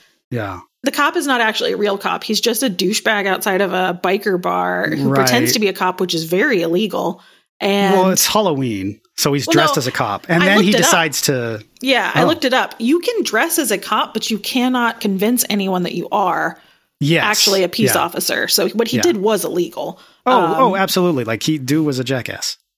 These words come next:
Speaker 2: Yeah. And he also doesn't look like a cop. He's wearing, like, a police thing on a leather jacket. Cops are not that
Speaker 1: Yeah.
Speaker 2: cool. <laughs> Um, but anyway, so they try to tell him, "Oh, yeah, whatever, whatever." And it's interesting, too, because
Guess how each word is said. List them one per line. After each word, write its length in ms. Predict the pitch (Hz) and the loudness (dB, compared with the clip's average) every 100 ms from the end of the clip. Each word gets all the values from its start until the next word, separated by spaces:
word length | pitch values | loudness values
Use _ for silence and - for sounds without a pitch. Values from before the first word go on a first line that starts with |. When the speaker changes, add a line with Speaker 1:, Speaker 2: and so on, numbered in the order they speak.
| _ | _
Speaker 2:
Yeah. 280 | 233 180 - - _ _ - | -2 0 -4 -10 _ _ -2
And 120 | 330 | 2
he 60 | 440 | 2
also 180 | 494 539 | 2 2
doesn't 240 | 539 494 381 | 2 2 2
look 140 | 480 | 2
like 280 | 523 427 440 | 2 2 2
a 40 | |
cop. 260 | 330 196 190 | 0 0 0
He's 160 | 311 | 0
wearing, 260 | 359 403 403 | 2 0 0
like, 280 | 415 403 - - _ _ | -2 -4 -8 -20 _ _
a 120 | 330 311 | -2 0
police 520 | 330 294 294 349 - | 0 2 2 2 2
thing 240 | 311 262 - | 2 0 0
on 280 | 240 277 | 0 0
a 80 | 262 | 0
leather 380 | 214 233 254 262 | 0 0 0 -2
jacket. 600 | 185 175 262 - 127 - - | 0 0 0 -2 -4 -6 -4
Cops 220 | 427 - | -2 -2
are 60 | |
not 140 | 196 160 | 0 2
that 100 | 160 | 4
Speaker 1:
Yeah. 520 | 151 147 139 - 135 | 4 4 4 4 2
Speaker 2:
cool. 1160 | - - - - - 539 571 508 - - - - | -2 -10 -14 -8 0 0 0 -6 -4 -10 -4 -6
<laughs> 80 | - - - - - - - - | -6 -20 -20 -20 -18 -18 -20 -6
Um, 640 | 226 208 190 175 170 220 - _ _ | -2 0 0 -2 -4 -8 -12 _ _
but 160 | 294 285 | -4 -2
anyway, 340 | 285 240 240 | -2 0 0
so 120 | 233 302 | 0 0
they 100 | 349 | 2
try 180 | 359 | 2
to 80 | 302 | 2
tell 240 | 370 330 302 | 0 0 0
him, 80 | 262 | 0
"Oh, 180 | 320 320 | 2 2
yeah, 340 | 330 320 277 | 2 2 2
whatever, 340 | 262 277 262 | 2 2 2
whatever." 320 | 254 226 208 202 | 0 0 0 -2
And 180 | 269 330 | -2 -2
it's 120 | 453 | -2
interesting, 480 | 427 427 392 294 294 | -2 -2 -2 -4 -2
too, 220 | 311 320 | 0 0
because 520 | 294 269 233 220 - | -2 0 0 0 -4